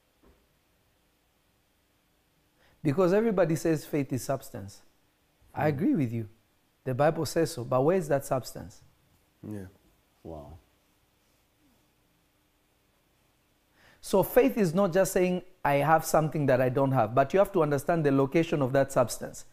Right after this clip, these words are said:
Speaker 3: Mm-hmm.
Speaker 1: That is why God is informing you. If I tell you food is in the kitchen, but you're looking for it in the living room, will you find it in the living room?
Speaker 2: <laughs> No.
Speaker 1: So faith is the map to where God has what you want.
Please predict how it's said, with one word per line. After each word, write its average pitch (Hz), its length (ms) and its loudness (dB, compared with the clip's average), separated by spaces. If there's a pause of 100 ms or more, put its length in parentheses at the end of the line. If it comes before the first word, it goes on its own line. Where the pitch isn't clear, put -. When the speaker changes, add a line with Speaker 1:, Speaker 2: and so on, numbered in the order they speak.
(200)
Speaker 3:
Mm-hmm. 87 280 -14 (100)
Speaker 1:
That 175 180 8
is 123 160 2
why 180 140 6
God 160 280 4
is 139 120 0
informing 143 580 2
you. 117 160 -2 (640)
If 175 180 6
I 214 100 8
tell 220 260 4
you 208 80 4
food 240 340 0
is 175 160 2
in 175 80 2
the 165 120 4
kitchen, 160 440 0
but 143 160 4
you're 160 100 4
looking 175 320 0
for 165 140 -2
it 165 140 0
in 143 80 0
the 135 100 4
living 131 320 2
room, 113 180 -4 (360)
will 147 160 2
you 202 80 4
find 196 240 4
it 175 100 -2
in 165 100 2
the 151 120 2
living 143 260 4
room? 117 140 -4 (1080)
Speaker 2:
<laughs> 101 180 -6 (180)
No. 90 180 -10 (1500)
Speaker 1:
So 220 240 6
faith 302 400 4
is 196 160 2
the 180 100 4
map 196 380 2
to 196 80 -2
where 185 240 6
God 165 300 4
has 156 260 2
what 156 240 2
you 151 80 -2
want. 131 240 0